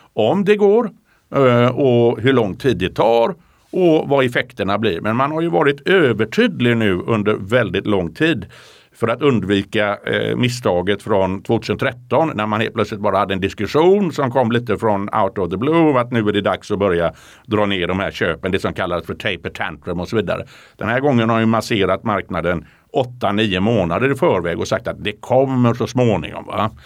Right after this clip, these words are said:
Ja. Eh, så vet man inte om det nu, då har man ju varit både blind, döv och kanske stum, vad vet jag. Eh, och, och det är väl den vägen man måste gå. Du började också här med det att de är övertydliga och så vidare i varje liten,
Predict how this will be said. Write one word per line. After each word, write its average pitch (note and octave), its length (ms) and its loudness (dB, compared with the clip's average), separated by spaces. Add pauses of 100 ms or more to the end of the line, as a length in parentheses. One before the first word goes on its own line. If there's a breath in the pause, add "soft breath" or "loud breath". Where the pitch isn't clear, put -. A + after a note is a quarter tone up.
(140)
Ja. - 60 -16 (280 loud breath)
Eh, F2+ 580 -2
så A2 300 -2 (120)
vet C#3+ 300 0
man D3 160 0
inte C3 220 0
om F#3+ 320 4
det C#3 180 2
nu, G#2+ 200 2
då G#2 140 2
har B2 80 0
man B2+ 120 2
ju B2 60 2
varit A2 180 -2
både G2 420 0
blind, A#2+ 560 -2
döv F#2 400 0
och A2+ 120 -4
kanske G#2+ 260 -4
stum, F2 360 -2
vad F#2 140 -2
vet G#2 160 -6
jag. A#2+ 280 -4 (420 loud breath)
Eh, F#2 460 0
och, B2 280 -2
och B2+ 80 2
det C3+ 60 2
är D#3 40 4
väl F3+ 100 2
den D3+ 200 0
vägen G#2 340 0
man G2 120 0
måste G#2 200 -4
gå. C3 260 0
Du G#2+ 120 2
började A2 480 2
också B2 360 0
här G2 300 0
med F#2 140 0
det F#2 120 2
att E2 120 -6
de F2 160 -2
är G#2+ 140 2
övertydliga F#2+ 840 -2
och F#2+ 140 -6
så - 80 -12
vidare F2 340 -2
i F#2 120 -2
varje F2 380 -2
liten, E2+ 500 -4